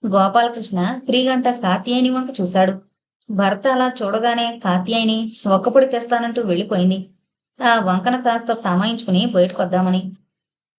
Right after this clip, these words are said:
కాసేపు కూర్చుని వెళుతూ వెళుతూ ప్రదీప్ తల్లి, "ఈ ఫ్లాట్ అమ్ముతారట, వాళ్ళు కొడుకు దగ్గరకు వెళ్ళిపోతారట. మాది అలాగే కొనుక్కున్నాం. ఈ ఫ్లాట్లు వీలుగా ఉన్నాయి.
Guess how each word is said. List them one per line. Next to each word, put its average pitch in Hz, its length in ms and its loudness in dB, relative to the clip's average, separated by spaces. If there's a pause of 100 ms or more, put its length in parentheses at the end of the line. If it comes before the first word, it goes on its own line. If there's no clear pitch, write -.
(100)
కాసేపు 220 480 -2
కూర్చుని 254 420 0
వెళుతూ 196 360 0
వెళుతూ 233 420 -2
ప్రదీప్ 185 420 0
తల్లి, 208 460 -2 (200)
"ఈ 220 140 2
ఫ్లాట్ 196 320 2
అమ్ముతారట, 190 480 0 (600)
వాళ్ళు 202 320 2
కొడుకు 202 260 -4
దగ్గరకు 233 300 0
వెళ్ళిపోతారట. 185 680 0 (200)
మాది 190 360 4
అలాగే 202 380 0
కొనుక్కున్నాం. 190 560 -2 (340)
ఈ 262 140 4
ఫ్లాట్లు 202 420 -2
వీలుగా 214 380 0
ఉన్నాయి. 190 400 -2